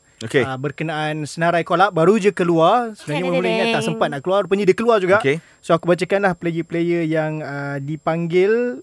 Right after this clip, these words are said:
Speaker 2: untuk skuad utama dan juga barisan simpanan lah. Ah, so, kita ada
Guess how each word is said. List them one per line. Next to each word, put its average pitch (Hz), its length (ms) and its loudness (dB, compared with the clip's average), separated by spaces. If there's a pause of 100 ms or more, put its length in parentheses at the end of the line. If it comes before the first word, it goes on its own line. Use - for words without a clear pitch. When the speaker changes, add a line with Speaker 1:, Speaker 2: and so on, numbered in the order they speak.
Speaker 2:
untuk 139 1040 -6
skuad - 320 -4
utama 160 400 -2
dan 175 160 -4
juga 135 720 -6
barisan 135 920 -8
simpanan 151 540 -6
lah. - 40 -12 (680)
Ah, 139 180 -2
so, 156 160 -4
kita 165 240 -6
ada 151 200 -2